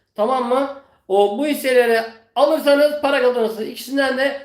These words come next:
altı yüz düşer, yedi yüzer bin liralık alabilirsiniz. Tamam arkadaşlar, haberiniz olsun.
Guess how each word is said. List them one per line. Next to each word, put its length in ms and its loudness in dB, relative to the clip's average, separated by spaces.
altı 320 -2
yüz 280 -6
düşer, 340 -2
yedi 240 -4
yüzer 300 0
bin 120 -2
liralık 420 0
alabilirsiniz. 1120 0
Tamam 280 4
arkadaşlar, 520 -2
haberiniz 380 2
olsun. 240 0